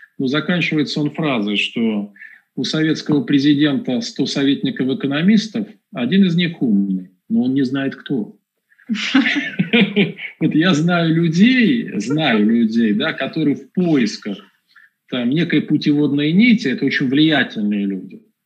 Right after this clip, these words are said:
Они сами боятся ходить иногда,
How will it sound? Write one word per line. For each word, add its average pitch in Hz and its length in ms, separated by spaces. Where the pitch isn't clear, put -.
Они 180 420
сами 208 340
боятся 156 600
ходить 90 520
иногда, 98 520